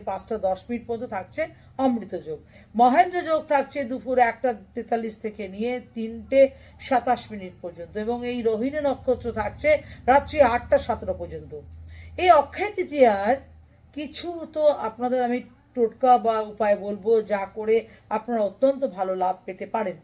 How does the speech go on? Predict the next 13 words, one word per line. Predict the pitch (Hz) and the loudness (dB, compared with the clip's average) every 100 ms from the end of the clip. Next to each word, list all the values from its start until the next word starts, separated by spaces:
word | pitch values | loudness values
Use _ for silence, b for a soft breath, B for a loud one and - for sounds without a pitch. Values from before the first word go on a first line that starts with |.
| _ _ _ b b b _ - | _ _ _ b b b _ -6
এই | 190 | -4
অক্ষয় | 180 - 285 302 | -4 -4 -4 -4
তৃতীয়ার | 262 214 247 240 190 | -4 -4 0 0 -2
দিনটি | 220 214 208 220 226 | -10 -10 -10 -12 -12
এমন | 196 190 233 269 | -12 -8 -6 -6
একটি | 269 226 | -10 -14
দিন, | 196 202 196 220 233 | -14 -16 -16 -16 -16
যে | 185 196 | -16 -16
দিন | 185 196 220 240 - b b b 190 | -14 -8 -8 -8 -14 b b b -8
অত্যন্ত | 214 214 - 277 269 247 | -8 -8 -2 -2 -2 -4
শুভ। | 226 - 202 185 247 277 | -6 -6 -12 -8 -6 -8
এই | - 190 | -12 -14
দিনকে, | 196 185 190 185 226 254 | -14 -16 -16 -8 -4 -4